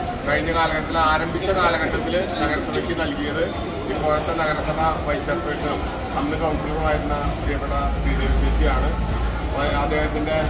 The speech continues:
ആ, ഭർത്താവിൻ്റെ സ്മരണയ്ക്കായിട്ടാണ് നമുക്ക് അന്ന് ആ വാഹനം തന്നത്. നിലവിൽ ഇതുവരെ നമ്മൾ ആ വാഹനം ഉപയോഗിച്ചിരുന്ന കാലപ്പഴക്കം വന്നു,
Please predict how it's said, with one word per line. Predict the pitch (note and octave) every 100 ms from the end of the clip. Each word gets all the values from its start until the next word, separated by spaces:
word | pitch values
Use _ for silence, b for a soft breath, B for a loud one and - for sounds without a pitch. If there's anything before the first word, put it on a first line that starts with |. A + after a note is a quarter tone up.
| - - -
ആ, | C#3+
ഭർത്താവിൻ്റെ | C#3+ D3 D3 D3+ D3+ D3+ D3+
സ്മരണയ്ക്കായിട്ടാണ് | - C#3+ F3 E3+ D#3 C#3 C#3+ D3
നമുക്ക് | C#3+ C#3+
അന്ന് | C#3 C#3
ആ | -
വാഹനം | E3+ - - -
തന്നത്. | - - -
നിലവിൽ | - A#2+ A#2 -
ഇതുവരെ | A#2+ D#3 D#3
നമ്മൾ | D#3+ D#3
ആ | D3+
വാഹനം | D3+ D3+ D3 C#3+
ഉപയോഗിച്ചിരുന്ന | - - - - - -
കാലപ്പഴക്കം | - G3 - - - -
വന്നു, | - -